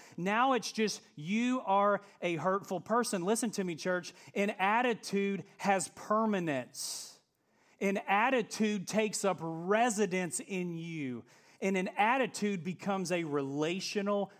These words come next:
barrier. And when you are in a relationship, you've got to understand this.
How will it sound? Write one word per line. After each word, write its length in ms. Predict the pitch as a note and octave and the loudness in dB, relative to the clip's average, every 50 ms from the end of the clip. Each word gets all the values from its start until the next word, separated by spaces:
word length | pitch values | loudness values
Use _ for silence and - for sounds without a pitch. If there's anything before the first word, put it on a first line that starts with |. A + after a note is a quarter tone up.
| - - | -16 -14
barrier. 880 | D3 B2+ - D#3+ D#3 D#3+ E3+ E3 D#3+ D#3 C#3+ C3 B2+ B2 A#2 G#2+ G#2 - _ _ _ _ _ _ _ _ _ _ _ _ _ _ _ _ _ _ _ _ _ _ _ _ _ _ _ _ _ _ _ _ _ _ _ _ _ _ G2 G2 _ _ A2+ A2+ _ _ - | -10 -2 2 4 4 6 6 4 4 2 2 0 -2 -4 -6 -6 -10 -14 _ _ _ _ _ _ _ _ _ _ _ _ _ _ _ _ _ _ _ _ _ _ _ _ _ _ _ _ _ _ _ _ _ _ _ _ _ _ _ _ _ _ _ _ _ _ -6
And 180 | - F#3 F#3+ F#3+ | -4 -2 0 2
when 200 | F#3+ F#3+ F#3 F3 | 0 0 0 -2
you 300 | E3 F#3 G#3+ B3 C#4 C#4 | -2 0 0 4 6 6
are 120 | B3+ B3 | 6 6
in 220 | B3 A#3+ A3 A#3 A#3 | 6 4 2 2 2
a 40 | A3+ | 2
relationship, 840 | G#3 G3+ F#3 F#3+ G#3 A#3 A3 - A3 F#3 - - G3+ G3 F#3 - | 2 2 2 2 0 0 -2 -2 -4 -6 -4 -2 -2 -2 -2 -2
you've 200 | F#3+ G3 E3+ C#3+ | -6 -6 -6 -4
got 280 | B2+ G3 F#3+ G3 G3+ A3 | -2 2 4 4 4 4
to 120 | A3 A3+ | 4 2
understand 800 | G3+ G#3 G#3 G3+ F#3+ F#3+ F3+ - - - - G#3 A3 A#3 A3+ G3+ | 2 0 -4 -2 -2 -4 -4 -6 -8 -4 -4 -2 0 0 0 0
this. 180 | F#3+ E3+ - | 0 -2 -4